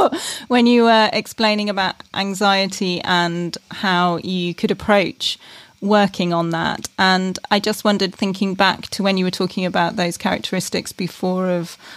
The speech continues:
um, you mentioned, for example, the high standards in burnout and maybe taking on, not wanting to let people down. And I just wondered, how do,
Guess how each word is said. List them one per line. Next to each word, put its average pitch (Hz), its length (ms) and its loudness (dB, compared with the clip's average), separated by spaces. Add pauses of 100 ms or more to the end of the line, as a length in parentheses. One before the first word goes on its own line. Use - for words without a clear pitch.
(220)
um, 175 460 0
you 196 120 2
mentioned, 180 400 0
for - 60 -4
example, 165 360 -2
the 175 60 4
high 175 200 2
standards 175 880 0
in 170 380 0
burnout 180 500 2
and 175 200 -2
maybe 170 520 -2 (500)
taking 180 440 0
on, 170 540 0
not 190 200 2
wanting 190 320 2
to 196 100 -2
let 180 220 0
people 185 340 -6
down. 170 460 2
And 180 120 0
I 190 80 0
just 196 300 -4
wondered, 190 540 0 (320)
how 208 340 2
do, 202 460 2